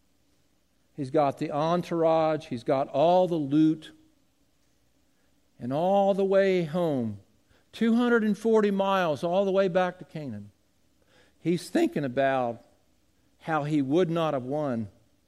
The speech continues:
how he would not have succeeded unless El Elyon,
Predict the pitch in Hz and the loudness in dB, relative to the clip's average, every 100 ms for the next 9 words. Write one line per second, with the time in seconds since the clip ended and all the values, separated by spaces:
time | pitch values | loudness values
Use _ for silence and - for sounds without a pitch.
0 | _ _ _ _ _ _ _ _ - 165 | _ _ _ _ _ _ _ _ -12 -6
1 | 147 143 120 143 180 156 165 160 156 - | -4 -4 -2 0 0 -2 -4 -4 -6 -8
2 | _ _ _ _ _ _ _ - 117 - | _ _ _ _ _ _ _ -14 -14 -12
3 | 135 - - 160 143 113 92 - _ _ | -12 -12 -10 -6 -6 -6 -8 -14 _ _
4 | _ _ _ _ _ _ _ _ _ _ | _ _ _ _ _ _ _ _ _ _
5 | - 127 147 160 156 - _ _ _ 175 | -10 -2 2 0 -2 -14 _ _ _ 0
6 | 190 180 180 - 190 175 156 143 123 113 | 2 2 0 -2 2 2 2 0 -2 -4